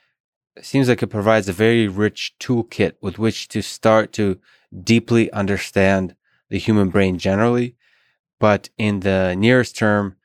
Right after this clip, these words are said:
to focus that exploration on the understanding of neurological diseases so that we may first, of course, understand, and second, to treat them.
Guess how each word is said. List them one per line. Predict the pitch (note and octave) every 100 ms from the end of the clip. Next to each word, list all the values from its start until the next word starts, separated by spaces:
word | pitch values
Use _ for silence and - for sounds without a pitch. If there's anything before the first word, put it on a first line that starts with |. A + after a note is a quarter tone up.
| _ -
to | G2+
focus | - A#2 A#2
that | - G#2
exploration | G2+ - - G2 F#2+ - F#2+ -
on | F#2 F#2 F#2 - _ _ _ _
the | - F2+ -
understanding | G#2+ G#2 - A2 G#2+ F#2+
of | F#2+ F2 E2+ - -
neurological | G2 G2+ G2 G2 F#2 F2+
diseases | F2 F2+ F#2+ E2+ D#2+ - _ _ _ _ _
so | - F#2+
that | G2 F#2
we | F#2+
may | F#2 F2+
first, | - G2+ F#2+ - _
of | - -
course, | G2 -
understand, | G2+ F#2 F2+ - A#2+ B2 A#2 - _ _ _ _ _ G2
and | F#2+ F2+ E2
second, | - G2 G#2 F#2
to | F#2 F2+ F2 -
treat | - G2+ -
them. | D#2+ D#2